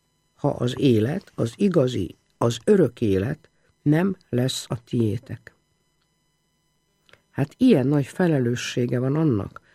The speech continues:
aki az igaz evangéliumot hallgatja, és elutasítja. <clears throat> De a másik oldalon az igehirdetőnek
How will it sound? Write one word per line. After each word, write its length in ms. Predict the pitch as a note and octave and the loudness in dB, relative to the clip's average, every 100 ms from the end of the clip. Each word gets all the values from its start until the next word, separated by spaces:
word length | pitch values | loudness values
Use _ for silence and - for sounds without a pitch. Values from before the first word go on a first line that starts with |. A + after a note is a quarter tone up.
| _ _ | _ _
aki 400 | - F#3 - C3+ - | -4 -4 0 -2 -2
az 180 | C3 - | -6 -2
igaz 360 | G#3+ D#3+ B2+ | 0 0 0
evangéliumot 800 | D#3+ C#3+ B2 A#2+ A#2+ B2 A#2+ A#2+ | 0 0 0 0 -2 -2 -2 -4
hallgatja, 840 | - D3 B2 A2 G#2+ - - C3+ _ _ _ _ _ _ _ B5 B5 B5 B5 B5 B5+ _ _ _ _ _ _ _ | -4 -4 -2 -4 -8 -10 -12 -12 _ _ _ _ _ _ _ _ _ _ _ _ _ _ _ _ _ _ _ _
és 180 | - - | -6 -4
elutasítja. 840 | A#2 A2 - - - - - - _ _ _ | -4 -4 -8 -14 -14 -14 -18 -20 _ _ _
<clears throat> 100 | - G3+ C#3 - _ _ _ _ _ _ _ _ - D#3+ | -2 0 0 -4 _ _ _ _ _ _ _ _ -8 -2
De 200 | C#3 A#2+ - - _ - | 0 -2 -8 -20 _ -2
a 80 | |
másik 480 | B2 A#2+ C3 - F3 | 2 2 2 -2 0
oldalon 520 | F#3+ F#3+ F#3+ G3 G3+ - | 0 2 0 0 -2 -4
az 160 | C3 - | -6 -4
igehirdetőnek 1200 | C#3 C#3 B2 B2+ C#3 D3 C#3+ - D#3 E3 F3 | 0 2 2 0 -2 -4 -4 -2 0 0 -2